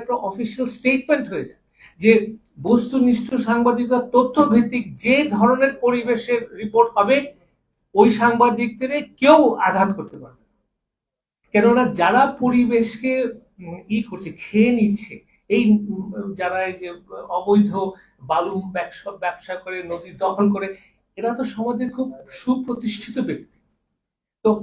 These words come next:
তাদের সঙ্গে তো আমি যদি শুধু অন্য কিছু বাদই দেই, পরিবেশ সাংবাদিকতা করি, তাহলে কিন্তু আমার বিরুদ্ধে অনেক ক্ষমতাধর ব্যক্তি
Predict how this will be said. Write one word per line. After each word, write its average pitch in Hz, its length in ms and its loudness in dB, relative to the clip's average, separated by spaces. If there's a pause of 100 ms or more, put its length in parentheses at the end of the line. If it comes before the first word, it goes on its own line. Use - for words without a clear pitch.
তাদের 254 320 2
সঙ্গে 269 220 -2 (140)
তো 262 60 -2 (160)
আমি 226 140 -2 (100)
যদি 247 140 -2 (220)
শুধু 262 180 -6 (140)
অন্য 247 140 -4 (140)
কিছু 233 160 -10 (160)
বাদই 214 300 4
দেই, 147 120 -4 (160)
পরিবেশ 269 360 2 (120)
সাংবাদিকতা 240 600 0 (100)
করি, 151 160 -16 (300)
তাহলে 208 260 2
কিন্তু 254 180 0 (160)
আমার 233 180 2 (120)
বিরুদ্ধে 220 340 2 (260)
অনেক 339 300 2 (220)
ক্ষমতাধর 220 600 0 (120)
ব্যক্তি 208 220 -2